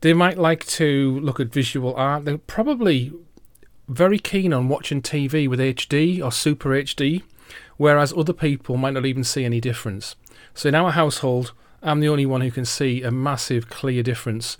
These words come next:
with H D or Ultra H D, whereas other people, people who are more kinesthetically preferenced, don't seem to be able to spot so much of a difference.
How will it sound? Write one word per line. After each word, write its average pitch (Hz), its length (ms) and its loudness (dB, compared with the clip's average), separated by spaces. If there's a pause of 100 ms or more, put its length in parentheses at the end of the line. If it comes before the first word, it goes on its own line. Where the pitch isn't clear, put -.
(220)
with 123 140 -2
H 120 260 -2
D 117 300 0
or 117 140 -2
Ultra 117 240 -4
H 120 200 -4
D, 117 260 0
whereas 123 280 0
other 139 100 -4
people, 127 460 -4 (360)
people 165 200 2
who 160 60 4
are 147 40 6
more 139 180 0
kinesthetically 131 640 -2
preferenced, 117 560 -4 (300)
don't 131 240 -2
seem 123 220 -2
to 117 100 -10
be 120 80 0
able 117 140 0
to 120 60 -8
spot - 380 -4
so - 100 -4
much 117 200 -4
of 113 80 -8
a - 20 -2
difference. 113 460 -6